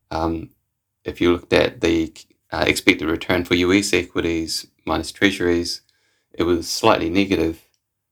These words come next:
just before the, the pandemic crash, but then at the height of it, I think it went up to about six or eight percent, but it's now deeply negative.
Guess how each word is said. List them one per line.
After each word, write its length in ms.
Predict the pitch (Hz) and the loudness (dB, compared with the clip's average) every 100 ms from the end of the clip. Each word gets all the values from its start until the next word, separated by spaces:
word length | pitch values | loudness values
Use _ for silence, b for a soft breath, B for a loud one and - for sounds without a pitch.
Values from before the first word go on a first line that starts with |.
| _ | _
just 180 | 95 - | -6 -4
before 300 | 95 - 90 | -6 0 2
the, 280 | 78 80 82 _ _ _ _ _ _ | 4 0 -4 _ _ _ _ _ _
the 180 | - 78 | -4 -4
pandemic 520 | - 87 82 98 - | -2 -4 -2 0 -2
crash, 460 | - 98 90 - - | -2 -2 -2 -6 -14
but 160 | - - | -8 -4
then 360 | 82 82 82 - _ _ _ _ _ _ | -4 -4 -8 -14 _ _ _ _ _ _
at 120 | - | -2
the 80 | - | -2
height 240 | - 98 101 | 2 2 2
of 120 | 85 | 2
it, 100 | 80 | 0
I 60 | |
think 200 | 85 95 | -2 -8
it 100 | - | -6
went 160 | 87 87 | -4 0
up 160 | 82 - | -2 -2
to 140 | - | -4
about 520 | 82 - 82 - - _ _ _ | -2 2 2 0 -8 _ _ _
six 360 | - - 101 - | -8 -2 -2 0
or 140 | 90 | 0
eight 180 | 82 - | 0 -4
percent, 380 | - - 104 - _ _ _ _ _ _ _ _ _ _ - - | -6 -4 -4 -4 _ _ _ _ _ _ _ _ _ _ -20 -2
but 120 | 98 | 0
it's 140 | - | 2
now 160 | 98 90 | 2 2
deeply 340 | 87 92 - | 4 0 2
negative. 500 | 80 101 - 160 - | 0 -2 -2 -4 -6